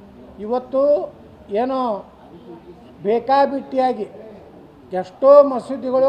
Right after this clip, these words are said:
ಕರ್ನಾಟಕದಲ್ಲಿ ಅನುಮತಿ ಇಲ್ಲ, ಸರ್ಕಾರಿ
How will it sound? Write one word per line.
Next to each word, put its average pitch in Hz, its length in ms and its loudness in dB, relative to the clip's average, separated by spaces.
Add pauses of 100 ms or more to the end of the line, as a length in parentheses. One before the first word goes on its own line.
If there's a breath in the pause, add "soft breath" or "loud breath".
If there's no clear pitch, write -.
ಕರ್ನಾಟಕದಲ್ಲಿ 233 840 -6 (760)
ಅನುಮತಿ 247 500 -8
ಇಲ್ಲ, 240 180 -8 (240)
ಸರ್ಕಾರಿ 226 360 -4